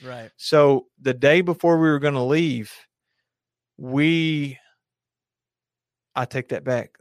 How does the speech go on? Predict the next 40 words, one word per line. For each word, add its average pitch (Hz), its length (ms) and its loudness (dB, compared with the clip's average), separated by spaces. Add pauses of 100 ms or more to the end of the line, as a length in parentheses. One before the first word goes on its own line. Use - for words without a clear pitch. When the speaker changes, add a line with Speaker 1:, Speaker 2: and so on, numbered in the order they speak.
Speaker 2:
The 127 120 -6
day 127 220 0
before, 143 360 0
the 127 80 -2
day 113 160 -2
before 110 320 -4
we 110 60 -6
were 113 100 -4
gonna 110 220 -6
leave. 107 200 -6
So 127 120 -2
I 127 60 2
had 127 80 -2
to 117 60 -4
survive 117 400 0
multiple 127 400 -2
Speaker 1:
<laughs> - 20 -6
Speaker 2:
days 127 360 2
without 131 480 2 (300)
a 131 80 -8
screen 135 420 -6
on 113 120 -2
my 110 200 -6
phone. 117 320 -2 (800)
So 170 160 2
anyway, 151 420 0 (240)
<laughs> - 240 -20
I 202 1200 -2
have 180 280 2
this 175 240 -6
iPhone 170 480 0
six - 340 -6
S 127 540 -4 (100)
Plus 131 400 0
is 117 160 -16
what 127 160 -4
it - 100 -10
was. 123 560 -8 (180)
Speaker 1:
Right. 131 300 -18
Speaker 2:
And 117 420 -12